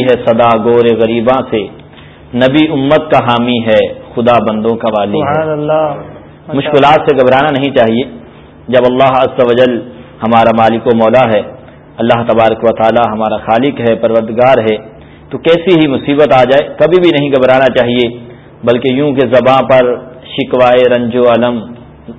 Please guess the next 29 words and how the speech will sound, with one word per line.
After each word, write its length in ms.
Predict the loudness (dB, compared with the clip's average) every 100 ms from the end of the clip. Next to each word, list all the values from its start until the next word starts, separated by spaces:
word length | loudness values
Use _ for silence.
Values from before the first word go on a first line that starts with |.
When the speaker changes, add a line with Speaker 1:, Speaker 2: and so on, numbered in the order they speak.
| -20 -8 0
Speaker 1:
لایا 240 | 2 4 2
نہیں 220 | 0 -4 0
کرتے، 300 | -2 0 -2 -2 -6 -18 -20 -20 -20 -6 -2
نبی 180 | 2 2 2
کے 160 | 0
نام 300 | 0 0 0 0
لیوا 280 | 2 4 2 0 -6 -4 -2
غم 160 | -2 -2
سے 100 | -2
گھبرایا 360 | 0 0 2 0 -2
نہیں 180 | -8 -8
کرتے، 300 | -8 -8 -10 -12 -16 -12 -8
صلی 140 | -6 -2
اللہ 220 | -2 -4
تعالی 280 | -6 -8 -6 -8
علیہ 200 | -10 -16
وسلم۔ 420 | -12 -10 -10 -16 -20 -20 -20 -20 -20 -20 -20 -4
یہ 100 | 0 2
یاد 180 | 2 0
رکھیے 320 | -2 0 0 0 -4 -8
کہ 100 | -2
بسا 220 | 0 2 2
اوقات 360 | 4 2 2 0 -14 -10
یہ 160 | -2 2
آفتیں، 400 | 2 0 -4 -2 -2 -4
مصیبتیں، 560 | -4 -4 -4 -2 -2 -2 -2
تکالیف، 600 | 0 0 0 0 -2 -4
پریشانیاں 640 | 0 0 0 -2 -2 -2 -2 -4 -12 -20 -16 -10
مسلمان 600 | -4 -2 2 2 0